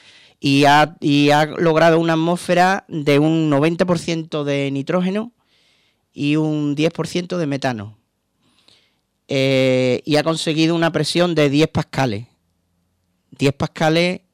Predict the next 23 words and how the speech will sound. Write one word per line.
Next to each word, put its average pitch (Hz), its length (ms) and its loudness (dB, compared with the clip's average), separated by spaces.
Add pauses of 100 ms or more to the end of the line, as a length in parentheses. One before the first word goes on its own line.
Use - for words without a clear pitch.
(300)
eh, 131 720 -2
es 143 400 -2 (640)
la, 131 380 0 (280)
la 123 140 0
atmósfera 135 440 -2
terrestre 147 500 -2
a 123 60 0
nivel 123 280 -4
del 127 140 -6
mar 143 240 -4
son 123 720 -6 (360)
mil 139 260 0
hectopascales, 147 680 -2
o 156 40 0
sea, 123 440 -2 (160)
cien 127 400 -2
mil, 165 280 -2 (540)
cien 123 240 -6
mil 139 160 -4
pascales, 160 520 -6 (500)
pues 127 500 2 (140)
mil 156 280 0
veces, 170 420 0